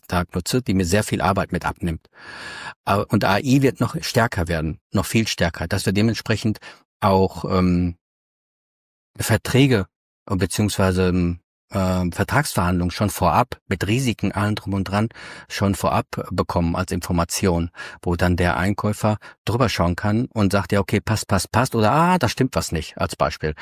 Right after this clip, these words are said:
Und damit geht er dann, dann in die, äh, Informat-, in die, äh, Verhandlung rein. A I kann dir sehr viele Lieferanten mitsuchen. Äh, es, es gibt so viele Möglichkeiten, aber man darf es nur als Tool,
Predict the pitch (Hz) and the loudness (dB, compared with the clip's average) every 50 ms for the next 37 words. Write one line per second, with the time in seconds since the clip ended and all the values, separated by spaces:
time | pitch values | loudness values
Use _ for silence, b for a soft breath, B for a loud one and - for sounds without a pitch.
0 | B B B 113 98 - 95 110 120 - - 101 - 107 98 101 101 92 95 98 | B B B 0 2 2 2 2 0 0 -4 -2 2 2 4 4 4 4 2 0
1 | 92 - 98 98 87 95 92 95 95 92 95 95 90 95 92 - 104 95 92 90 | 0 0 0 0 0 2 2 2 2 2 2 0 0 0 0 0 2 2 2 0
2 | - - - - 107 95 95 92 87 90 90 90 90 87 90 - 82 90 87 - | -2 -6 -6 -2 0 2 2 2 2 2 2 2 2 2 0 0 0 -2 -2 0
3 | - 85 92 110 104 95 90 - - 87 80 80 76 - B B B B B B | 0 0 2 2 2 2 0 -2 -2 -4 -2 -2 -4 -6 B B B B B B
4 | - 98 92 90 - - 117 110 - - 98 98 101 101 98 101 98 - 98 90 | -2 0 0 0 0 -2 -4 -2 -2 -2 -2 0 2 2 2 0 0 -2 0 0
5 | 101 101 - - - 101 95 98 95 90 87 - 101 87 90 110 127 - - - | 0 0 0 -2 -4 0 0 0 0 0 -2 -2 -2 0 0 0 0 -2 -2 -6
6 | 95 - - - 95 90 87 - - 87 78 B B B B B B B B B | -6 -6 -4 -4 -4 -4 -4 -4 -6 -6 -6 B B B B B B B B B
7 | B - - 95 90 - - - - - - - - - - - - - - - | B -2 0 0 0 2 0 -2 -4 -4 -8 -6 -4 -4 -2 -2 -4 -6 -4 2
8 | - 135 151 175 - - - 156 151 147 131 120 123 143 147 - 107 90 - - | 4 6 6 6 4 4 4 4 6 6 6 6 6 6 4 2 -2 -6 -4 -2
9 | - 87 87 - 80 87 - _ _ - - 98 104 123 143 156 160 - _ _ | -2 -2 -2 -2 -4 -4 -4 _ _ -2 0 2 4 4 4 2 2 -2 _ _
10 | _ _ _ _ _ - - 95 95 95 101 107 - 117 95 107 107 107 107 - | _ _ _ _ _ -2 0 0 2 2 2 0 0 -2 0 2 2 2 2 0
11 | - - - - - 185 160 117 90 82 | -2 -6 -4 0 4 4 6 4 4 0